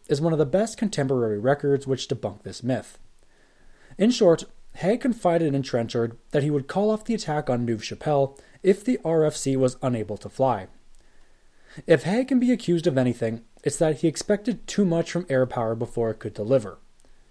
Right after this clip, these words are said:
Nevertheless, air power was a fixture of Haig's battles in the Great War.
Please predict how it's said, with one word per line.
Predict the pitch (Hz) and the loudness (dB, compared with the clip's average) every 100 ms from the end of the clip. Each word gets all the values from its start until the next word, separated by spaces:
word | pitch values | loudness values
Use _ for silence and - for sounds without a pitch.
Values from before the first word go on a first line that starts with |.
| - - - - - | -20 -20 -20 -12 -2
Nevertheless, | 160 277 247 143 113 - - - - | 2 4 4 4 2 -8 -16 -20 -2
air | 170 196 | 2 2
power | 220 247 | 0 0
was | 247 214 | 2 0
a | |
fixture | - - 165 - 156 | 0 0 -2 -2 2
of | 160 - | 2 2
Haig's | 127 123 | -2 -2
battles | 110 117 113 110 | -4 -4 -2 -4
in | 107 | -6
the | 107 | -8
Great | 110 98 | -8 -8
War. | 98 123 95 | -2 -2 -2